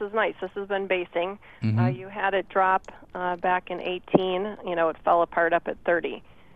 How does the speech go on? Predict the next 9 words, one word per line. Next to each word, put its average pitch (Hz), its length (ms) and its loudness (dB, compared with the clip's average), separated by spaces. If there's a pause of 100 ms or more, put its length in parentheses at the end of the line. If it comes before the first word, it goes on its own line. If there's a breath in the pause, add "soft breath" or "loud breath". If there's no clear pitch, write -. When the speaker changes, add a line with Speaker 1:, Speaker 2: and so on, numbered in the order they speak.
(240 soft breath)
Speaker 1:
uh, 165 300 0
came 175 260 -4
all 170 140 2
the 170 100 -6
way 170 140 -4
down, 165 400 -2 (120)
and 175 440 -6
it's - 280 -12
been 185 300 -2